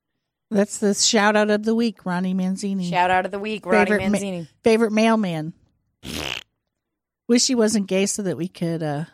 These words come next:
Speaker 1: do a mailman and customer <clears throat> kind of role play, you know?
Speaker 2: Yeah, we could, like, remember when that, uh, campaigner knocked on my door and I opened it with nipples out, ready to rock? Maybe I,
Speaker 1: I
Speaker 2: could do that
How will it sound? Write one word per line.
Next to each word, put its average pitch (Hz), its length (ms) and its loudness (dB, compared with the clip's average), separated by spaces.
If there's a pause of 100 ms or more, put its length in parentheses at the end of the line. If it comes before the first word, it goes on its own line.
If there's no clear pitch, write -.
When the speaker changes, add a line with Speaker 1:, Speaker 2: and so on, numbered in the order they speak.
(640)
Speaker 1:
do 165 200 0
a 139 100 -2 (120)
mailman 165 640 -2
and 139 260 -2
customer 156 720 -6 (300)
<clears throat> - 260 -20
kind - 840 -8
of - 40 -12 (120)
role 160 200 -6
play, - 240 -18
you - 240 -12
know? - 60 -10
Speaker 2:
Yeah, 185 280 -2
we 175 220 -10
could, 202 240 -8
like, 175 260 -2
remember 170 340 -2
when 165 180 -2
that, 151 280 -2
uh, 143 300 0
campaigner 151 680 -4
knocked 143 320 -2
on 143 60 -4
my 135 120 -2
door 139 360 -2
and 135 80 -4
I 131 160 -2
opened 143 400 -2
it 160 180 -10
with 135 260 -8
nipples 139 520 -6
out, 131 340 -2 (460)
ready 147 320 -2
to 135 80 0
rock? 135 440 2 (560)
Maybe 147 200 -4
I, 143 40 0
Speaker 1:
I - 40 -2
Speaker 2:
could 147 120 -18
do 139 120 -6
that 139 220 -6